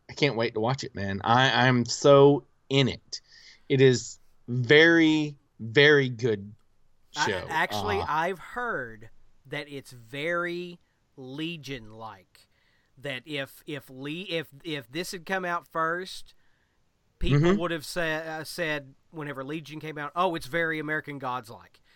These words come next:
Speaker 2: <laughs>
Speaker 1: I, I can see that. I, I can totally see that and understand where people have said that.
Speaker 2: Yeah, a lot,
Speaker 1: Absolutely.
Speaker 2: uh, what I, the review I heard actually today was the show leaves you, "What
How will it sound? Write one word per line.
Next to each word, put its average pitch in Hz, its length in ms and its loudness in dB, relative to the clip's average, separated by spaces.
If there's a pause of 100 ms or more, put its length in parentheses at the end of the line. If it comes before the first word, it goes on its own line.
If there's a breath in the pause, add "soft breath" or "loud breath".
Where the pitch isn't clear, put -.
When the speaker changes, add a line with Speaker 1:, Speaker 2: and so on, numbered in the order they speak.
(200)
Speaker 2:
<laughs> - 400 -14
Speaker 1:
I, 147 260 6
I - 40 2
can 190 160 4
see 214 180 4
that. 117 320 2
I, 147 300 4
I 151 60 6
can 147 160 -4
totally 147 380 4
see 143 200 -2
that 147 240 6
and 131 100 -2
understand 135 580 4
where 127 380 6
people 131 360 0
have 117 120 4
said 139 240 4
that. 101 300 2
Speaker 2:
Yeah, 113 80 0
a 127 40 6
lot, 127 40 2
Speaker 1:
Absolutely. 131 540 2 (180)
Speaker 2:
uh, 147 260 -6
what 156 200 -4
I, 170 140 0
the 151 140 -10
review 156 360 -8
I 208 120 -2
heard 170 240 -2
actually 151 340 -6
today 147 680 -8 (340)
was 143 640 -6 (340)
the 147 80 -12
show 175 380 -4
leaves 180 440 -10
you, 131 180 -12
"What 123 320 -14